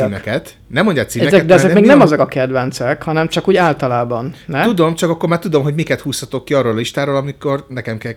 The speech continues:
Speaker 2: találgatnom, hogy melyik filmeket nevezed meg. Úgyhogy inkább kezd, kezd az egyik filmmel, amit
Speaker 1: Na jó. Ö,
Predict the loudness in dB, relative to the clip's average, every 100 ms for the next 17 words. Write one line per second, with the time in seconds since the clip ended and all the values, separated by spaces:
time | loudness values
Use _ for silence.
0 | -12 -8 -8 -8 -12 -10 -8 -8 -8 -10
1 | -8 -8 -10 -12 -12 -10 -8 -8 -10 -12
2 | -10 -8 -6 -6 -8 -10 -10 -6 -6 -8
3 | -10 -10 -10 -10 -10 -8 -10 -10 -12 -16
4 | -20 -20 -20 -20 -20 -20 -20 _ _ -10
5 | -4 0 2 0 -2 -10 -20 -20 -20 -20
6 | _ 0 2 2